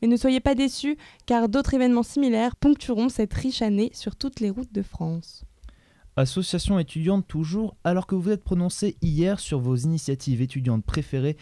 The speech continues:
Speaker 2: certaines d'entre elles n'ont malheureusement pas pu participer et c'est le cas de Sciences Pécho. Cette initiative promettait d'organiser des cours, des conférences et des ateliers sur les thèmes de l'amour et tout ce qui l'entoure. Sauf qu'apparemment,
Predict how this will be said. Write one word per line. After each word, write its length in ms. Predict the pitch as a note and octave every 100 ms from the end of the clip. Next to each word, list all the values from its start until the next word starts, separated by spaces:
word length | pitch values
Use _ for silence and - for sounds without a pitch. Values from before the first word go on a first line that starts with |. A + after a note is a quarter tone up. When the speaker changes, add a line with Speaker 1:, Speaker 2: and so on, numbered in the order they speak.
| - - -
Speaker 2:
certaines 500 | - F#3 - F#3+ E3
d'entre 240 | C3+ -
elles 180 | F3+ D#3
n'ont 140 | D3+
malheureusement 720 | F3 C3+ C3 B2 B2 A2 C#3+ E3
pas 160 | A#2
pu 180 | - D#3
participer 600 | A2+ - - - A#2 E3
et 60 | C#3
c'est 140 | B2
le 80 | A2
cas 160 | F3
de 140 | D3+ C3
Sciences 320 | - E3+ -
Pécho. 400 | A2+ G2+ F2 D#2+ _ - - - -
Cette 260 | G#2+ -
initiative 440 | A2 G#2 A2 C#3 C3
promettait 380 | - A#2+ A2+
d'organiser 460 | C#3 A#2+ A#2+ A#2+ D3
des 120 | C#3
cours, 320 | - B2+ D3
des 120 | D3+ B2
conférences 560 | C#3 B2+ B2+ C#3+ -
et 20 |
des 200 | A#2 A2+
ateliers 500 | C3+ B2+ A#2+ A2+ E3+ - - - - - -
sur 200 | - F#3+
les 140 | D#3
thèmes 240 | C3 E3+ E3+
de 80 | B2+
l'amour 380 | A#2 C#3+ E3
et 40 | A2+
tout 140 | E3
ce 80 | -
qui 140 | -
l'entoure. 440 | B2 A2+ - F#2+ -
Sauf 200 | F3+ -
qu'apparemment, 560 | F#3 E3 D3 E3 A3